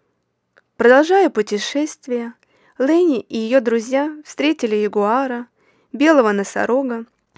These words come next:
и лемура с малышом на спине. Они выглядели усталыми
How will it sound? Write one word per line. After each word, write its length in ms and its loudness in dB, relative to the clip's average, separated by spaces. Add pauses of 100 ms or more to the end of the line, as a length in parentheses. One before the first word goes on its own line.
(100)
и 80 -4
лемура 600 -2 (420)
с 100 -20
малышом 480 0
на 100 0
спине. 580 -8 (1000)
Они 280 4
выглядели 600 0
усталыми 800 -2